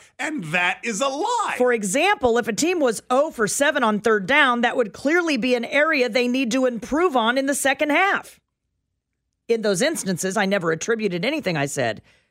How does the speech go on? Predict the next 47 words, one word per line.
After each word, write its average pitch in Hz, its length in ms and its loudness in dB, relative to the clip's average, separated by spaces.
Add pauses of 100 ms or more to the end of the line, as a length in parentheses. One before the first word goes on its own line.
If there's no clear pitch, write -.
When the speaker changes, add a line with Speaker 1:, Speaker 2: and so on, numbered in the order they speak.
Speaker 2:
to 233 140 0
a 208 60 -4
player 196 320 0
or 160 180 -2
coach. - 580 -4 (420)
I 165 80 -4
have 156 100 -2
nothing 165 240 -2
but 143 120 -2
respect 233 320 -2
for 180 80 -8
sideline 160 360 -2
reporters 202 460 -2
and 156 80 -4
for 156 100 -8
the 156 100 -4
tireless 156 420 -2
work 151 180 -6
they 151 100 -4
put 139 180 -4
in 143 160 -4
behind 127 240 -6
the 117 40 -12
scenes 139 240 -8
and 113 80 -8
on 120 100 -10
the 131 80 -12
field. 208 280 -2
I'm 135 80 -4
Speaker 1:
Come 131 100 -6
Speaker 2:
appreciative 139 400 -8
and - 20 -12
Speaker 1:
on. 123 40 -10 (100)
Speaker 2:
humbled. - 120 -14
Blah, 110 140 -14
blah, 117 120 -12
blah, - 160 -14
blah, - 140 -14
blah, - 120 -12
Speaker 1:
Come - 240 -12
Speaker 2:
blah, - 0 -
blah, 58 100 -14
Speaker 1:
on. 60 160 -10 (120)
Speaker 2:
blah, - 140 -18
blah, - 140 -14
blah, 50 300 -14
blah. - 100 -16